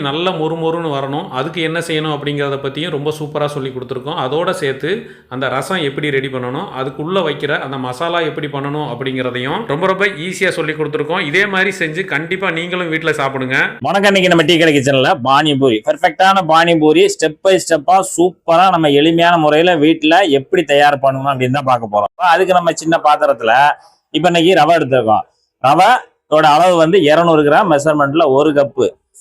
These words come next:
Speaker 2: ஒரு கப் ரவை, வறுக்காத ரவை, பச்சை ரவை, எப்பயும் போல நம்ம பாக்கெட்ல வாங்குற சாதாரண ரவை தான். இப்ப நாலு டேபிள் ஸ்பூனு மைதா, மைதா இதுல சேர்த்துக்கலாம். இது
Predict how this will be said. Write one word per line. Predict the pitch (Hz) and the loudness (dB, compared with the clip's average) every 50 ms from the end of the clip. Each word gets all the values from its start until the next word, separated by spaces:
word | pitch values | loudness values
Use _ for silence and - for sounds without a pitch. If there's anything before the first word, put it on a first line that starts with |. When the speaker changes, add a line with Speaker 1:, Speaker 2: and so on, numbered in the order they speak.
| _ 117 131 | _ 0 2
Speaker 2:
ஒரு | 147 151 156 | 2 4 2
கப் | 165 156 151 165 156 | 2 2 2 2 4
ரவை, | 151 160 190 190 147 | 4 4 4 4 4
வறுக்காத | 143 147 151 135 165 160 151 147 139 139 | 4 2 2 2 2 4 4 4 4 4
ரவை, | 151 180 185 165 | 4 4 2 2
பச்சை | 143 139 - 156 143 | -2 0 2 2 2
ரவை, | 143 160 180 160 143 | 4 4 2 2 2
எப்பயும் | 131 151 151 143 143 | 2 0 0 2 2
போல | 147 156 151 | 2 2 2
நம்ம | 143 139 120 135 | 2 2 2 2
பாக்கெட்ல | 135 135 135 139 135 135 127 127 | 0 2 0 -2 -2 0 0 0
வாங்குற | 127 131 135 143 190 180 - - | 0 0 0 0 0 0 0 2
சாதாரண | 139 139 139 139 139 135 135 131 123 120 | 2 2 2 2 -2 -2 -2 0 2 2
ரவை | 113 117 117 117 127 | 2 2 2 2 2
தான். | 151 202 202 208 - _ _ _ _ _ _ 135 | 2 2 0 -2 -6 _ _ _ _ _ _ -6
இப்ப | 135 139 165 151 - _ _ 135 | -4 -2 -4 -4 -6 _ _ 0
நாலு | 151 180 190 185 156 175 | 2 2 2 2 4 2
டேபிள் | 185 190 185 185 160 - | 4 4 4 2 0 0
ஸ்பூனு | - 165 160 170 196 - - - _ 117 127 | 0 0 2 2 0 -2 -4 -6 _ -2 0
மைதா, | 139 143 131 123 107 - _ _ _ _ _ _ _ _ _ _ - | 2 2 0 0 -2 -6 _ _ _ _ _ _ _ _ _ _ -2
மைதா | 120 127 135 143 170 185 151 | 0 2 4 4 2 2 2
இதுல | 135 131 117 - | 2 0 2 2
சேர்த்துக்கலாம். | 131 123 110 123 113 117 117 120 143 180 208 - - _ _ _ _ _ _ _ _ _ _ _ - | 0 0 0 0 0 2 2 2 2 0 0 -2 -4 _ _ _ _ _ _ _ _ _ _ _ 0
இது | 170 208 | 2 4